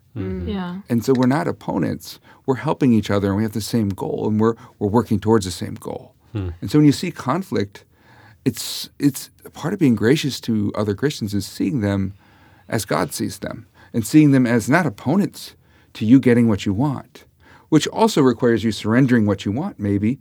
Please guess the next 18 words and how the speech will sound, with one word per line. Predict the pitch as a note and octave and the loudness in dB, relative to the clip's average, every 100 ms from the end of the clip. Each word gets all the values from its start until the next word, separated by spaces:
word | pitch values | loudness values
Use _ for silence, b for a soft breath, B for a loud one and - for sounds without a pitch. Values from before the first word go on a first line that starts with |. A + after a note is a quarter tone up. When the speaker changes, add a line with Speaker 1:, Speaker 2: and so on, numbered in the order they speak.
| b b | b b
Speaker 3:
and | - | -6
going | G#2+ A2+ | 0 0
with | G#2+ | 0
the | A2 | -2
tertiary | G#2+ - G#2+ G2+ | -4 0 0 0
quid | - F#3+ - _ - | -2 -10 -12 _ -10
Speaker 1:
Mm-hmm. | G2 E2 E2+ | -8 -8 -4
Speaker 3:
because | B2 C3 | 0 4
you | D3+ | 6
want | D#3 A#2 | 4 0
what | G2 | -4
God | D3 E3 | -2 -2
wants | A2 E2+ - - | -4 -6 -8 -4
more | A#2 C#3+ C#3 | 4 6 6
than | A#2 | 2
what | G#2+ | 0
you | G#2+ C3 | 4 4
want. | A2+ F2+ F2 - | 4 -2 -8 -16